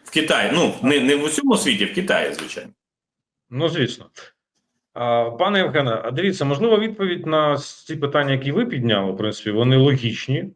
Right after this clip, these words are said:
Speaker 2: та? Ну, на, направду. А, варто шукати в позиціях, які озвучують, е, представники, там, Сенату. Я хотів би, щоб ми з вами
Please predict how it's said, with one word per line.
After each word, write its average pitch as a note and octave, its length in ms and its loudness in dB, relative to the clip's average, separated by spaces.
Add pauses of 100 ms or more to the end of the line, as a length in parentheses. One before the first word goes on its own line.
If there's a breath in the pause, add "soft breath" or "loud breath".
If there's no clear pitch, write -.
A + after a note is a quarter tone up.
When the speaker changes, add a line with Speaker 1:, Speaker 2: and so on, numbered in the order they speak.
Speaker 2:
та? D3+ 340 -2
Ну, A2 240 0
на, A#2 140 0
направду. A#2 720 2 (260 loud breath)
А, A2+ 340 4
варто D3+ 360 2
шукати F3 440 0
в C3+ 100 -2
позиціях, D3+ 540 -2
які C#3+ 220 -4
озвучують, C3 720 -2
е, A#2 720 4
представники, A#2+ 720 -2
там, A2 380 -2
Сенату. D#3 600 0
Я G#3+ 100 2
хотів C3 300 -2
би, A#2+ 120 -2
щоб A#2+ 200 -6
ми B2 80 2
з A#2 80 -4
вами A#2+ 300 2